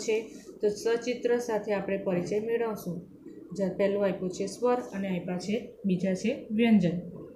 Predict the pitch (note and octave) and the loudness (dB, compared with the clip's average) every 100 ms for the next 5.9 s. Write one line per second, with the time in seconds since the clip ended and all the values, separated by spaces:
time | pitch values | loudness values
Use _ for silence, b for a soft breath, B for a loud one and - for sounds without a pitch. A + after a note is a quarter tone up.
0 | - - - - _ - - - - - | -20 -20 -20 -20 _ -20 -20 -20 -20 -20
1 | - - - - B3 A#3 G#3+ A#3 B3 B3 | -20 -20 -10 -2 0 0 0 0 0 0
2 | A3+ A3 G#3+ G#3+ G#3 G#3 A3+ A3 - G#3 | 0 0 0 0 0 0 -2 -2 -2 -2
3 | - G3+ G3+ - - - B3+ B3 - B3 | -2 -4 -4 -8 -20 -4 0 0 2 0
4 | - F#3 F#3+ F#3 F#3+ F#3 G#3 B3+ B3+ - | 0 -2 -2 0 0 2 2 2 0 -2
5 | G#3 G3 G3 G3 - A3+ A3+ F#3 F3+ | -2 -2 -2 -4 -2 -2 -2 -6 0